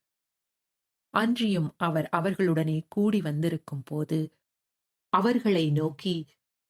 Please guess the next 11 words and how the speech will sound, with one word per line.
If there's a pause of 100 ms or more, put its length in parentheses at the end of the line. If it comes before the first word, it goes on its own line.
(380)
"யோவான்
ஜலத்தினாலே
ஞானஸ்நானம்
கொடுத்தான். (1400)
நீங்கள்
சில
நாளுக்குள்ளே
பரிசுத்த
ஆவியினாலே
ஞானஸ்நானம்
பெறுவீர்கள்.